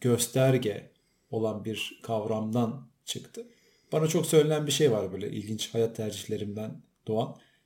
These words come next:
Şey, "Ben senin gibi işte bir şey değilim."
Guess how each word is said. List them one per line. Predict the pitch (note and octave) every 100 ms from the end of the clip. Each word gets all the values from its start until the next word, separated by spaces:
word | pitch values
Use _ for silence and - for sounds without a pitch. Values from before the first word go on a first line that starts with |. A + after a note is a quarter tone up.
| _
Şey, | - G#2+ - - -
"Ben | C#3
senin | C#3 D3 C#3 C3+
gibi | C3+ F3+ - -
işte | - - B2+ B2 - -
bir |
şey | D3+ A2+ G#2+ C#3
değilim." | C#3+ A2+ -